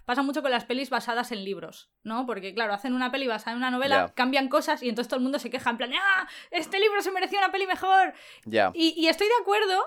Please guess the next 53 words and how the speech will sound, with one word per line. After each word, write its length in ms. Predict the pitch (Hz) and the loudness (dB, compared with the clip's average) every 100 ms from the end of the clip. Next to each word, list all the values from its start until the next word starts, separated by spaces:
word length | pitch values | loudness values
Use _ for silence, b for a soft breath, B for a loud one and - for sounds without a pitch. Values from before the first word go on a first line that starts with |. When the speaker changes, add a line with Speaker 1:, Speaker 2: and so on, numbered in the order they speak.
| - - | -4 -2
Speaker 1:
en 160 | 277 269 | 0 0
muchos 340 | 285 349 392 | -2 -2 -2
casos, 380 | 349 247 220 208 _ 269 | 2 0 0 -10 _ -2
no 160 | 349 453 | 2 4
por 160 | 523 415 | 4 4
mantener 400 | 381 302 311 330 | 2 2 0 -2
la 100 | - | -4
fidelidad 640 | 254 214 220 214 277 285 | -4 -4 -4 0 0 0
del 200 | 254 226 | -4 -4
libro, 300 | 302 277 277 b b b | -4 -4 -6 b b b
sino 520 | - 294 320 359 - - | 0 2 2 0 -4 0
por 300 | 277 262 _ | 0 0 _
mantener 540 | 302 269 254 262 311 - | 0 0 2 0 0 -2
una 240 | 339 359 | -2 -2
coherencia 500 | 330 277 277 294 320 | 2 2 4 0 0
dentro 220 | 277 269 277 | 0 0 0
de 60 | |
la 80 | 240 | 0
misma 260 | 240 247 214 | -4 -4 -4
peli, 220 | 240 202 | -4 -4
porque 220 | 208 196 | -6 -8
muchas 260 | 220 247 277 | -8 -6 -2
veces 280 | 294 302 285 | -2 -4 -6
estas 260 | 240 262 254 | -4 -6 -4
películas 440 | 277 254 247 208 | -6 -4 -4 -4
son 120 | 240 | -6
fallidas, 540 | 247 240 277 262 330 - b b b - | -4 -4 -2 0 -2 -6 b b b 0
pues 200 | 240 233 | 0 0
porque, 580 | 254 226 220 214 208 185 214 202 | -2 -2 -2 -2 -2 -4 -2 -2
eh, 140 | 196 196 | -2 -4
a 60 | 240 | -2
lo 60 | 240 | 0
mejor 260 | 240 269 | 0 -2
se 160 | 254 277 | 0 0
salta, 360 | 294 285 285 240 | 2 0 2 0
el 100 | 240 | 0
final 300 | 240 247 269 | 2 2 4
del 180 | 269 269 | 2 2
libro 280 | 311 269 247 | 2 2 2
tiene 160 | 247 | -2
un 60 | 254 | -2
final 260 | 254 254 247 | -2 0 0
menos 240 | 240 240 | -2 -2
convencional 840 | 240 220 220 220 208 214 262 240 | -2 -2 -4 -4 -4 0 0 0
y 60 | 208 | -4
en 80 | 196 | -4
la 160 | 180 | -2
peli, 240 | 240 254 220 | 2 2 0
pues, 180 | 208 | -2
lo 100 | 214 | -2
hacen 260 | 208 226 214 | -2 -2 -2
como 260 | 214 196 196 | -2 -2 -2
más, 680 | 208 214 208 202 190 196 | 0 0 0 0 -2 -4